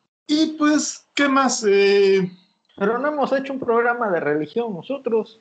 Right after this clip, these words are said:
Speaker 2: ¿por qué?
Speaker 1: Ah, tal, no sé, alguna vez yo me puse a discutir acerca, con él acerca de, de, de religión, no me acuerdo exactamente qué dice de ti,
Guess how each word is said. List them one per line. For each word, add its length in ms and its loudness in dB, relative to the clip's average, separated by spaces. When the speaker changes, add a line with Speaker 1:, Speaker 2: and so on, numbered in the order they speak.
Speaker 2:
¿por 140 -8
qué? 280 -8
Speaker 1:
Ah, 260 2
tal, 340 0
no 180 0
sé, 360 2
alguna 360 0
vez 140 0
yo 100 0
me 120 2
puse 320 -6
a 160 0
discutir 520 -2
acerca, 1300 -2
con 200 0
él 180 2
acerca 380 -2
de, 0 -
de, 260 -2
de 140 2
religión, 840 0
no 140 -4
me 100 0
acuerdo 400 0
exactamente 560 -4
qué 120 -2
dice 240 0
de 140 0
ti, 460 -2